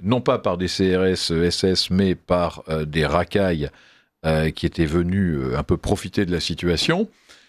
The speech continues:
Et, euh, en tout, donc, on a, enfin, surtout, on a eu un, un, un ministre de l'Intérieur qui nous a dit que tout avait été parfaitement maîtrisé et qu'aucun débordement majeur n'avait été recensé.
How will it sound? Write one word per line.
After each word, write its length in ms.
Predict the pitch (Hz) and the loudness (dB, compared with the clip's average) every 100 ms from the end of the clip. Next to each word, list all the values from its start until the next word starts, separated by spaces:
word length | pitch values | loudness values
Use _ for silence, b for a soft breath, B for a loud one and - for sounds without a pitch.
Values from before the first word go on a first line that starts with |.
| b b _ _ - | b b _ _ -2
Et, 400 | 156 175 190 - - | 4 4 4 0 0
euh, 400 | 131 117 113 123 - | 2 4 4 2 2
en 180 | 151 147 | -2 -2
tout, 300 | 147 208 220 | -2 -4 -2
donc, 520 | 131 156 196 - - - _ _ _ _ _ - | 0 -2 -2 -8 -16 -18 _ _ _ _ _ 2
on 220 | 143 135 | 2 2
a, 60 | 120 | 0
enfin, 180 | 82 65 | 0 -4
surtout, 300 | 87 - 165 | -6 -2 0
on 120 | 92 | 2
a 60 | 95 | 2
eu 140 | 135 | 2
un, 60 | 87 | 0
un, 340 | 80 85 87 | -2 -4 0
un 100 | 87 | 2
ministre 460 | 104 143 160 - 107 | 2 2 0 0 2
de 80 | 101 | 2
l'Intérieur 600 | 90 82 90 110 180 - | 0 0 2 2 0 -2
qui 100 | 110 | 0
nous 140 | 107 | 2
a 40 | 104 | 2
dit 180 | 110 | 0
que 100 | 120 | 0
tout 300 | 98 - 160 147 | -2 0 -2 2
avait 200 | 110 110 | 2 0
été 160 | 98 | -2
parfaitement 460 | 98 101 107 - 92 | -2 -2 -2 -2 0
maîtrisé 520 | 90 87 110 123 185 | 0 0 -2 0 0
et 60 | 135 | 0
qu'aucun 480 | 131 - 139 156 151 | 0 0 0 0 0
débordement 580 | 127 110 95 110 110 104 | 2 0 0 0 0 2
majeur 360 | 113 117 175 | 2 2 0
n'avait 240 | 113 101 104 | 2 2 2
été 180 | 101 | 2
recensé. 460 | 151 131 120 101 90 | 0 0 -2 -4 -4